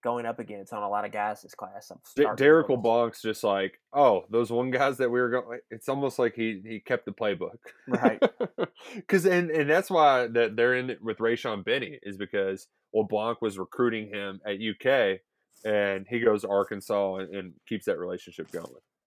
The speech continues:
Speaker 1: Yeah, he, Rayshawn Benny ain't going to Arkansas.
Speaker 2: <laughs> Hey, you know what? As long as they get a hat on the table, they'll be happy. Um,
Speaker 1: Take,
Speaker 2: you got
Speaker 1: take
Speaker 2: any
Speaker 1: what you
Speaker 2: more
Speaker 1: can get,
Speaker 2: recruiting
Speaker 1: Sam
Speaker 2: before
Speaker 1: Pittman.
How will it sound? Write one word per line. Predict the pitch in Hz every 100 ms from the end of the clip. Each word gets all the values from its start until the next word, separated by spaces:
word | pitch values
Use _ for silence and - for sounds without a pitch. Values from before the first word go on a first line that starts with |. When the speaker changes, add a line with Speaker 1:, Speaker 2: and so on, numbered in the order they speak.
| _ _ _ _ _
Speaker 1:
Yeah, | 139 123 123
he, | 143
Rayshawn | - 143 135 123
Benny | 113 107
ain't | 107 104
going | 107 69
to |
Arkansas. | 67 - - 117 - - - - - - _ _ _ _ _ _ _ - _
Speaker 2:
<laughs> | 156 - 147 - 143 - - _ _ _ 151 - - - - - _ - -
Hey, | 135
you | 127
know | 123 110
what? | 113 110
As | 104 101
long | 113 127
as | 117
they | 120
get | 123
a | 113 107
hat | 110 107
on | 95
the | 92
table, | - 90 104 - _ _ _ -
they'll | 107 104
be | 95
happy. | 98 90 - - - _ 101
Um, | 104 95 92 90 - -
Speaker 1:
Take, | 131 135
Speaker 2:
you |
got | 175
Speaker 1:
take | 175
Speaker 2:
any | 160
Speaker 1:
what | 135
you | 147
Speaker 2:
more | 139
Speaker 1:
can |
get, | 139
Speaker 2:
recruiting | 151 151 131
Speaker 1:
Sam | 131 123
Speaker 2:
before | 127
Speaker 1:
Pittman. | 120 117